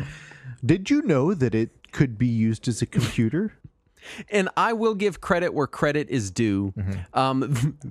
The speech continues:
Speaker 2: <laughs> the one review I watched that seemed to honestly represent it was M K B H D, who's a big giant,
Speaker 1: Yes.
Speaker 2: uh, YouTuber,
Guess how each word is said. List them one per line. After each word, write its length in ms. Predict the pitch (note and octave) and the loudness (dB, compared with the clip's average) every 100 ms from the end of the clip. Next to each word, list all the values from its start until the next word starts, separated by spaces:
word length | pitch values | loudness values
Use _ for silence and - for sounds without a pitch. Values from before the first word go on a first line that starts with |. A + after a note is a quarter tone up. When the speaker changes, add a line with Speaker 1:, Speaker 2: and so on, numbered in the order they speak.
| A#2 - | -8 -8
Speaker 2:
<laughs> 20 | C3+ | -4
the 120 | A#3 G#3 | 0 2
one 420 | F#3 G#3+ C#4 C#4 | 2 0 0 0
review 340 | A#3 F3 G3 | 0 0 2
I 140 | F3 D#3+ | 2 0
watched 600 | A#2+ A2 E2 - - - - | 0 0 -2 -4 -8 -12 -4
that 220 | B2 C3+ | -2 -2
seemed 680 | - - G3+ G#3+ G#3+ G#3+ F3+ - _ _ _ - | -2 -2 0 0 0 -2 -6 -12 _ _ _ -2
to 180 | D#3+ - D3 | -2 0 0
honestly 400 | D#3+ F3+ - E3+ | 0 -2 -2 0
represent 520 | D3+ D3 B2+ B2 A2 | 0 0 0 0 0
it 160 | A2 - | 0 0
was 280 | A2 F#2+ - | 0 0 -2
M 160 | D#3 | -2
K 160 | F3+ E3+ | 0 -2
B 200 | C#3 B2+ | 0 0
H 260 | B2+ - | -2 -4
D, 220 | A2 F#2+ F2+ | -4 -2 -2
who's 180 | F#2+ | -2
a 40 | F2+ | -2
big 240 | B2 B2+ | -2 -2
giant, 300 | G2+ A2 G#2+ A2 | 0 0 2 0
Speaker 1:
Yes. 260 | F#2+ - | -2 -4
Speaker 2:
uh, 160 | G2 F#2 | -2 0
YouTuber, 640 | F#2 F#2+ G2 - F#2+ F#2+ | -2 -2 -2 -2 -2 -2